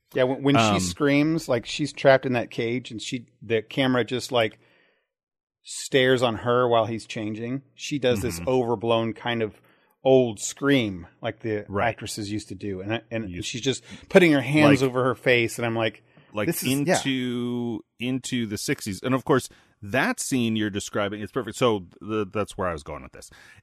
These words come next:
Speaker 2: Early on in the movie, I was like, "Oh, it's interesting. They're gonna do this, like, old style, but now we have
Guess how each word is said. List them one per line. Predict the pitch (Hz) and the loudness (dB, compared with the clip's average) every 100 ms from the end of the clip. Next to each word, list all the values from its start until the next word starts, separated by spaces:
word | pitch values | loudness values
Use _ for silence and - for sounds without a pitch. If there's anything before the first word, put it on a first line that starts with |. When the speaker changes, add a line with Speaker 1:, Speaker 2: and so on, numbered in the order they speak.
| _ _ - | _ _ 2
Speaker 2:
Early | 131 185 185 | 4 4 2
on | 139 131 | 2 0
in | 120 | 0
the | |
movie, | 113 110 92 | 0 -2 -2
I | 87 | -4
was | 87 - | -4 -6
like, | 85 - - | -12 -12 -8
"Oh, | 123 131 | 0 0
it's | 107 - | 0 -2
interesting. | 127 117 - 95 90 | -4 -4 -8 -8 -6
They're | 98 | -6
gonna | 101 101 | -4 -4
do | 90 - 120 120 120 117 113 _ _ _ | -6 -4 -2 0 0 0 -2 _ _ _
this, | 98 104 107 - | -6 -4 -2 -2
like, | 98 - | -2 -4
old | - 113 95 | -2 -2 -2
style, | - 165 185 113 95 95 98 _ _ | -8 -4 -2 -2 0 -2 -4 _ _
but | 123 - | -10 -10
now | 104 143 143 | -8 -2 0
we | 120 110 | 0 0
have | 107 98 | -2 -4